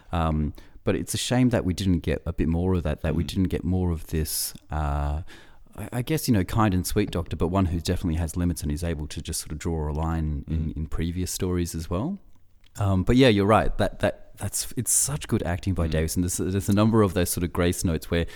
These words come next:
Speaker 1: th-, his head drops and he goes, "Oh my goodness, here we go
Speaker 2: Another
Speaker 1: again."
Speaker 2: one, another weirdo.
Speaker 1: <laughs>
Speaker 2: Oh
Speaker 1: Yeah.
Speaker 2: my God.
Speaker 1: Or, you know, going back to that point where he's fighting off the regeneration at the end of part three, it, it's not just the effect, the visual effect on
Speaker 2: Mm.
Speaker 1: camera. It's also him, you know, sort of,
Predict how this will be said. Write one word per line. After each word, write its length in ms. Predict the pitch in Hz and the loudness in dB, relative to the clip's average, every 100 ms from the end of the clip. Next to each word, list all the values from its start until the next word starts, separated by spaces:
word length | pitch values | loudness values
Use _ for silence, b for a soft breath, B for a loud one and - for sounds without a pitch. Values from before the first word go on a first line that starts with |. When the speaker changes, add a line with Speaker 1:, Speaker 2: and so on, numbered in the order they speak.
| B B - | B B -10
Speaker 1:
th-, 140 | - 120 | -2 0
his 140 | 110 | 2
head 240 | 85 110 104 | 2 0 0
drops 460 | - 87 - - | 2 2 2 -2
and 80 | 82 | -4
he 40 | |
goes, 240 | 82 78 - | -2 -6 -8
"Oh 160 | - 95 | -6 -2
my 240 | 90 76 76 - | -2 -4 -6 -8
goodness, 340 | 80 78 80 | -6 -4 -2
here 140 | 90 82 | 0 0
we 80 | |
go 180 | 80 78 | 0 0
Speaker 2:
Another 220 | 90 95 | 0 2
Speaker 1:
again." 280 | 98 92 - | 4 4 2
Speaker 2:
one, 120 | - | 4
another 180 | - 104 | 4 6
weirdo. 680 | 101 98 98 92 95 98 90 | 6 4 6 4 4 2 2
Speaker 1:
<laughs> 20 | |
Speaker 2:
Oh 40 | 110 | 4
Speaker 1:
Yeah. 240 | 107 104 | 4 4
Speaker 2:
my 60 | 104 | 2
God. 300 | 82 80 80 | 0 -2 2
Speaker 1:
Or, 200 | 160 156 | 4 4
you 80 | 175 | 4
know, 120 | 170 | 4
going 260 | 135 160 143 | 6 6 6
back 200 | 135 - | 4 0
to 80 | - | 0
that 140 | 110 | 4
point 200 | - 123 | 4 6
where 100 | 104 | 4
he's 120 | 95 - | 2 2
fighting 260 | 98 90 | 0 2
off 120 | 85 | 0
the 100 | - | -2
regeneration 600 | 82 80 82 80 82 - | -2 0 0 0 -2 -2
at 120 | 76 - | -6 -4
the 80 | 80 | -4
end 80 | |
of 120 | 76 - | -4 -4
part 280 | 82 69 - | -6 -6 -8
three, 440 | - 120 82 73 95 B B B B - | -2 0 0 -2 -6 B B B B -8
it, 160 | - 98 | -4 -2
it's 220 | - - | -2 0
not 140 | 127 - | 0 0
just 420 | 101 90 - - | -2 -2 -6 -10
the 120 | 78 | -8
effect, 380 | 76 - 95 - | -4 -2 -4 -4
the 80 | 78 | -8
visual 340 | 95 101 90 | -6 -4 -4
effect 320 | 82 - 76 | -4 -6 -6
on 120 | 73 71 | -6 -4
Speaker 2:
Mm. 40 | |
Speaker 1:
camera. 340 | 98 98 87 | -2 0 0
It's 200 | 76 - | -4 -6
also 300 | 131 135 98 | -4 0 0
him, 240 | 85 101 90 | 0 0 0
you 80 | 80 | -2
know, 80 | |
sort 200 | 80 - 85 | -4 -4 -6
of, 220 | 82 | -6